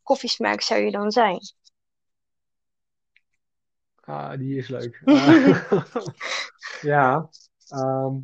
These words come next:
Speaker 2: ik zou dan, ik zou dan, eh, denk ik zoethoutthee zijn.
Speaker 1: Zoethoutthee?
Speaker 2: En, ja,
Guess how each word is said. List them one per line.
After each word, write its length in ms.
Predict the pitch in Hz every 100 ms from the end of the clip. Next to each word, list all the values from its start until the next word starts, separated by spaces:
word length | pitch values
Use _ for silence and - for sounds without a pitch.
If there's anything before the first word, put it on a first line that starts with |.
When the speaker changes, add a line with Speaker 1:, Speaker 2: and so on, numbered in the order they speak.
| -
Speaker 2:
ik 240 | - 143 - _ _
zou 460 | - 156 156 147
dan, 580 | 135 131 131 127 123 123 _ _ _ _ _ _ _ _ _ _
ik 120 | -
zou 160 | - 160
dan, 280 | 139 131 135
eh, 100 | 135
denk 220 | 147 185
ik 160 | 156 -
zoethoutthee 720 | 190 180 131 123 - 120 110
zijn. 340 | 113 127 165
Speaker 1:
Zoethoutthee? 840 | - 311 - 330 269 247 208 196 202
Speaker 2:
En, 720 | 123 117 110 113 117 117 131 _ _ _
ja, 440 | 135 139 135 -